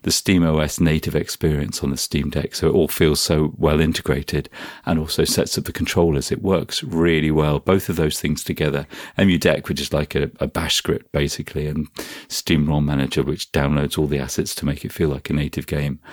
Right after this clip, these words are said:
I could go on and on about it. It works really well, and I love it.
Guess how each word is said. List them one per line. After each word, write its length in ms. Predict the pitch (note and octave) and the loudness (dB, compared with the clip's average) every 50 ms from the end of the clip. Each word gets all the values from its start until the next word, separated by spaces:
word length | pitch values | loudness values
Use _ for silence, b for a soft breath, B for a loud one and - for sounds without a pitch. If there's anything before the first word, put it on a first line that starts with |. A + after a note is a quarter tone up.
| B B B B B B B B B B | B B B B B B B B B B
I 100 | - A2 | -2 -2
could 260 | - - - B2+ B2 | 0 0 -2 -2 2
go 200 | - D#3+ D3 C3 B2 | 4 4 6 6 6
on 100 | B2+ B2+ | 4 4
and 120 | A#2+ A#2 | 4 4
on 140 | B2+ C3 A#2+ | 4 4 4
about 340 | F2 D#2+ D2 D2 D2 D2 - | 4 4 2 2 2 2 0
it. 120 | - - | 2 2
It 160 | - F#2 E2 - - - | 2 0 0 -4 -8 0
works 520 | - G#2 A2 B2+ A#2+ G2 - - - - | 4 6 6 8 6 4 2 0 2 4
really 240 | F#2 F#2 E2+ E2 F2 | 4 6 6 6 6
well, 360 | E2+ E2 E2 E2 E2+ E2+ - - | 6 6 6 4 4 2 2 2
and 340 | - F2 E2+ E2 D#2+ - - _ _ _ _ _ - - | 2 4 4 4 2 0 -6 _ _ _ _ _ -8 0
I 80 | - G#2 | 2 4
love 240 | G2+ A2+ B2 G#2+ - | 4 4 4 4 2
it. 180 | - - - | 0 -2 -4